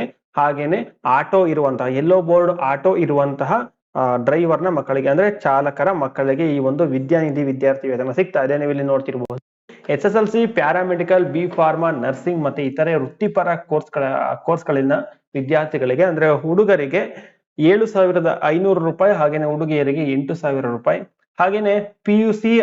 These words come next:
ಐ ಟಿ ಐ ಮತ್ತು ಡಿಪ್ಲೊಮಾ ಓದುತ್ತಿರುವಂತಹ ಹುಡುಗರಿಗೆ ಎರಡೂವರೆ ಸಾವಿರ ರೂಪಾಯಿ ಮತ್ತೆ ಹುಡುಗಿಯರಿಗೆ ಮೂರು ಸಾವಿರ ರೂಪಾಯಿ, ಮತ್ತೆ ಬಿ ಎಸ್ ಸಿ, ಸಾರಿ, ಬಿ ಎ, ಬಿ ಎಸ್ ಸಿ ಮತ್ತು ಬಿ ಕಾಮ್ ಅಂದ್ರೆ ಅಂಡರ್ ಗ್ರಾಜುಯೇಟ್ ಕೋರ್ಸ್ ಅನ್ನ, ಆ, ಓದುತ್ತಾ ಇರುವಂತವ್ರಿಗೆ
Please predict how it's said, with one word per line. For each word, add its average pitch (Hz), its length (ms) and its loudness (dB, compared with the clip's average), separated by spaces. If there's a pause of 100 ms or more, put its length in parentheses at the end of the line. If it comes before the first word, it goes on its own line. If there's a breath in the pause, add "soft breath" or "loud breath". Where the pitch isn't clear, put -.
(120)
ಐ 165 140 0
ಟಿ 190 220 2
ಐ 202 40 2
ಮತ್ತು 170 300 -2
ಡಿಪ್ಲೊಮಾ 151 460 -2
ಓದುತ್ತಿರುವಂತಹ 151 880 -2
ಹುಡುಗರಿಗೆ 151 960 0 (160)
ಎರಡೂವರೆ 180 420 4
ಸಾವಿರ 165 260 0
ರೂಪಾಯಿ 151 280 2
ಮತ್ತೆ 160 220 -2
ಹುಡುಗಿಯರಿಗೆ 147 640 0
ಮೂರು 151 360 -2
ಸಾವಿರ 139 280 0
ರೂಪಾಯಿ, 123 440 0 (520)
ಮತ್ತೆ 202 300 4
ಬಿ 185 220 2
ಎಸ್ 202 160 4
ಸಿ, 202 420 -4 (380)
ಸಾರಿ, 175 280 2
ಬಿ 185 280 0
ಎ, 190 140 6
ಬಿ 170 200 2
ಎಸ್ 180 160 4
ಸಿ 190 140 2
ಮತ್ತು 170 300 0
ಬಿ 160 200 2
ಕಾಮ್ 160 220 0
ಅಂದ್ರೆ 160 220 4
ಅಂಡರ್ 175 500 0
ಗ್ರಾಜುಯೇಟ್ 156 880 -2
ಕೋರ್ಸ್ 165 280 2
ಅನ್ನ, 160 140 -2
ಆ, 147 480 0
ಓದುತ್ತಾ 156 420 0
ಇರುವಂತವ್ರಿಗೆ 135 640 0